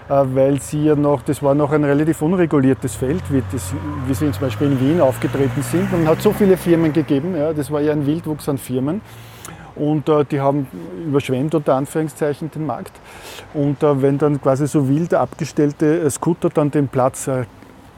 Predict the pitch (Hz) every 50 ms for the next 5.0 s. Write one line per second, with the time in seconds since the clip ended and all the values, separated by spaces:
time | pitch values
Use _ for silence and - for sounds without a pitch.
0 | - - - - - 139 151 185 196 165 160 165 160 156 160 156 - - 139 131
1 | 147 170 180 170 165 151 143 147 - - - 156 151 151 139 - 147 131 131 131
2 | 147 165 165 147 151 143 143 151 156 160 135 - - 135 120 - - 131 127 135
3 | - - - - - - - - 131 117 - 127 117 - - 131 - - - -
4 | - - 131 135 165 175 - - 151 156 160 143 - - 139 147 156 151 -